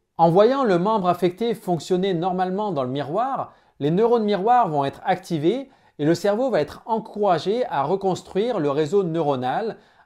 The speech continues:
à reprendre une communication avec le membre affecté. Le cerveau ouvrira activement de nouvelles voies qui étaient restées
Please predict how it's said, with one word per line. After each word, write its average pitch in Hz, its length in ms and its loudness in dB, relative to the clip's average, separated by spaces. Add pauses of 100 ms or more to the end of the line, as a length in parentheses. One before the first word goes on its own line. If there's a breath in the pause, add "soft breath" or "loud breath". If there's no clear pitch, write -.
à 151 140 2
reprendre 220 560 2
une 147 140 -2
communication 208 840 0
avec 165 360 -2
le 156 80 -4
membre 170 280 -2
affecté. 131 600 -6 (240)
Le 156 100 -4
cerveau 196 640 2
ouvrira 196 640 4
activement 220 640 0
de 143 140 0
nouvelles 185 420 2
voies 170 320 2
qui - 160 -2
étaient 196 260 2
restées 180 400 -2